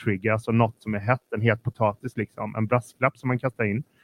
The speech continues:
Och den andra grejen är ju liksom själva stimulerandet av samtalslängden och, eh, där kan man ju säga att det har med algoritmerna gö-, att göra, alltså varför man vill det. Alltså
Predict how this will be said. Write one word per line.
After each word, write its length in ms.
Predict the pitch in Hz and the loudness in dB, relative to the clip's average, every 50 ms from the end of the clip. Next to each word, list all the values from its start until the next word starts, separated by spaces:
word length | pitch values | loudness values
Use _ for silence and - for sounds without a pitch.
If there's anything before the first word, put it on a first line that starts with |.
| _ - - - - - - - _ | _ -20 -20 -20 -20 -20 -20 -10 _
Och 160 | - 127 127 | 4 6 6
den 140 | 123 127 139 - | 6 6 4 4
andra 440 | 151 147 139 131 127 131 147 165 | 4 4 4 4 4 4 4 4
grejen 340 | 180 180 143 120 117 117 123 | 4 4 4 4 4 2 2
är 80 | 123 120 | 2 2
ju 180 | 113 107 107 | 2 2 2
liksom 720 | 107 110 110 - - 117 110 110 107 104 104 104 104 104 | 0 -2 -4 -4 -2 0 2 2 2 2 0 0 -2 -2
själva 340 | - - 135 120 107 110 107 | 0 2 2 2 2 2 -2
stimulerandet 760 | - _ 117 110 113 113 113 107 104 101 101 104 104 104 _ _ | -2 _ 0 2 2 4 4 2 2 0 -2 -4 -6 -8 _ _
av 160 | - 113 104 | -4 -4 -4
samtalslängden 1200 | 98 - 131 120 113 104 98 - 101 101 98 - - 110 107 107 104 107 110 117 135 139 123 117 | -2 0 0 0 0 0 -2 -4 -6 -6 -6 -6 -4 -2 -2 0 0 0 0 2 2 2 2 0
och, 380 | 113 110 110 - _ _ _ - | 0 -2 -2 -4 _ _ _ -2
eh, 500 | 113 110 107 107 107 107 107 107 107 107 107 | 0 0 2 2 2 2 2 2 0 0 -2
där 440 | 107 - 120 123 123 123 120 120 123 | 0 2 4 4 4 4 2 0 -4
kan 200 | - _ 127 120 | -8 _ -6 -4
man 80 | 120 120 | -2 -2
ju 40 | |
säga 300 | 117 - 135 120 110 104 | -2 -2 -2 0 0 0
att 100 | 104 - _ _ _ _ _ | -2 -4 _ _ _ _ _
det 160 | 113 117 113 | -4 -2 0
har 180 | 110 107 104 104 | 0 0 0 0
med 160 | 104 107 107 | 0 0 0
algoritmerna 960 | 110 107 101 110 110 110 107 - _ _ _ _ _ 110 107 110 113 117 120 | 0 -2 0 0 0 -2 -2 -4 _ _ _ _ _ -6 -4 -2 0 0 2
gö-, 240 | 123 123 117 113 117 - 123 | 2 2 2 2 0 0 0
att 60 | 120 | 0
göra, 300 | 123 117 107 104 101 107 | 2 2 2 0 0 -2
alltså 220 | 107 110 - - 110 | -4 -6 -6 -8 -4
varför 360 | 101 107 107 104 - _ 107 | 0 0 0 0 -2 _ -6
man 280 | 107 104 101 101 101 101 | -4 -4 -2 -2 -2 -2
vill 320 | 110 113 110 113 113 110 - _ _ - | -2 -2 -2 -4 -8 -10 -14 _ _ -14
det. 280 | - 107 110 113 113 117 - _ _ _ _ _ - - _ _ _ _ _ _ | -10 -10 -8 -8 -10 -14 -18 _ _ _ _ _ -20 -20 _ _ _ _ _ _
Alltså 640 | - 113 113 113 - 120 113 110 110 110 107 110 | 0 0 0 2 4 4 6 6 6 4 2 2